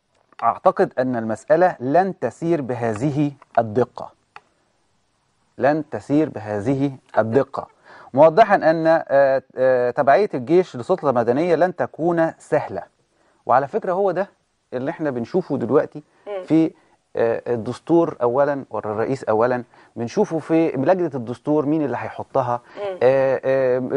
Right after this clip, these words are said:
Speaker 1: م-، اقتراحات السلمي اللي فاتت في الفتره اللي فاتت. مم؟
Speaker 2: مم.
Speaker 1: نرجع تاني. عقب مغادرة مصر أمس الأول أنه بحث مع المشير طنطاوي ون-، ونظيره المصري الفريق سامي عنان العلاقات طويلة المدى بين مصر والولايات المتحدة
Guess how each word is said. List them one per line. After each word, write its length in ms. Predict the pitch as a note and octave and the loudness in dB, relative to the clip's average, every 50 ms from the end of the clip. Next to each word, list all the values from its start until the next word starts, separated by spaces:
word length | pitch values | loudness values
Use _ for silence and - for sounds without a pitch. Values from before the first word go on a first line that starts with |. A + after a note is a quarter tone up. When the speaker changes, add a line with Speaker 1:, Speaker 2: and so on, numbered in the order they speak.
| C#3 - C#3 C3 A2 C#3+ | -2 0 0 0 0 0
Speaker 1:
م-، 40 | C3+ | -2
اقتراحات 540 | - - - D#3 D3+ D3+ - - F3+ G3 - | -4 -2 0 0 0 0 0 0 -2 -4 -4
السلمي 500 | D3+ - - - E3+ E3 E3 D3+ D3 D3 | -8 -10 -2 0 2 2 2 2 0 0
اللي 240 | - A#2 A#2+ A#2+ A#2 | 0 -2 -4 -6 -4
فاتت 380 | - D#3 D#3 D3+ - C#3 - | 0 0 0 0 0 -4 -4
في 80 | - - | -6 -12
الفتره 300 | B2+ - - D3 - C#3 | -8 -6 -6 -4 -4 -4
اللي 140 | A#2 A#2 A2+ | -4 -4 -4
فاتت. 360 | - - C#3+ C3+ - B2 - _ _ _ _ _ _ _ - - - _ _ - | -2 -2 -2 0 -2 -6 -8 _ _ _ _ _ _ _ -20 -20 -20 _ _ 0
مم؟ 180 | C#3 E3 E3+ E3 _ _ | 0 0 0 -2 _ _
Speaker 2:
مم. 180 | - G#3+ G3+ F#3 - - - _ _ _ _ _ _ _ - - - - | -8 -8 -8 -8 -10 -14 -20 _ _ _ _ _ _ _ -12 -12 -4 0
Speaker 1:
نرجع 400 | D3 F#3 B3 C4 A#3+ A#3 G#3 F#3 | 2 2 2 4 4 4 2 4
تاني. 260 | - A3+ B3 A#3+ A3+ | 4 2 2 2 0
عقب 500 | E3 - D#3+ A3+ - G#3+ G3+ D#3 D3 D3 | 2 4 4 4 6 4 2 2 4 4
مغادرة 520 | D3+ C3+ C#3 D3+ C#3+ D3 D3+ D#3 G#3 A3+ - | 4 4 2 2 4 4 4 4 4 0 0
مصر 500 | F3+ G3 G#3+ - - F3+ F3+ E3 - F3 | -2 -4 -4 -4 -2 0 2 4 4 4
أمس 260 | G3 G#3 - _ - | 2 0 -4 _ 0
الأول 460 | E3+ C3 B2 - - E3+ G3+ G#3 F#3 | 2 2 2 2 2 2 2 2 0
أنه 340 | C#3 D3+ E3 F#3+ F#3 F#3 F3 | 0 0 0 0 0 0 0
بحث 400 | D#3+ C#3 - G3 - D#3+ - - | 0 0 0 0 0 -4 -4 -4
مع 240 | C3 C3+ D#3+ F3 D#3+ | -2 0 2 2 2
المشير 280 | C#3 C3 B2 - F#3 F3+ | 0 -2 -6 -6 -8 -6
طنطاوي 480 | - - C3 B2+ - F3 F#3 F#3 F3 | -4 -6 -6 -2 2 2 2 2 2
ون-، 80 | D3 C3 | 0 -2
ونظيره 720 | C3 C3 A#2 - A#2+ B2 A#2+ B2 A#2+ A#2+ F#3 F#3 D#3+ C#3 | -2 -2 -2 0 0 0 0 0 0 0 0 0 0 0
المصري 280 | B2+ C3 A#2+ - - A#2+ | 0 -2 -4 -4 -8 -8
الفريق 280 | - - A#2+ D3+ D#3 | -6 -4 -4 -4 -6
سامي 300 | - - D#3+ D#3+ E3 D3 | -2 -2 0 0 0 0
عنان 340 | B2 G#2 G#2+ A#2+ C#3+ E3+ F#3+ | 0 0 0 0 0 0 0
العلاقات 460 | - B2 B2 A2+ A#2 - - E3+ - | 0 -2 0 0 0 -2 -2 -4 -6
طويلة 480 | C#3 A#2 - - B2 A#2 C3 D#3 D3 C3+ - | -8 -8 -6 -4 -4 -2 -2 -2 -2 -4 -4
المدى 360 | B2 A2 A#2 C#3+ E3 D#3+ D#3 | -6 0 2 2 2 2 2
بين 300 | C3 B2+ B2+ B2 A#2 A2 | 2 2 0 0 -2 -2
مصر 260 | B2+ E3+ F3+ - - C3+ | -2 -2 -4 -4 -2 -2
والولايات 500 | A#2+ A2+ A2+ A2 A2+ A#2+ B2+ D3 - B2+ | 0 0 0 0 0 0 0 0 -2 -6
المتحدة 580 | A2+ G#2+ G#2 - - F3 - F3 E3 F#3+ F#3 | -8 -8 -2 -2 -2 0 0 0 0 0 0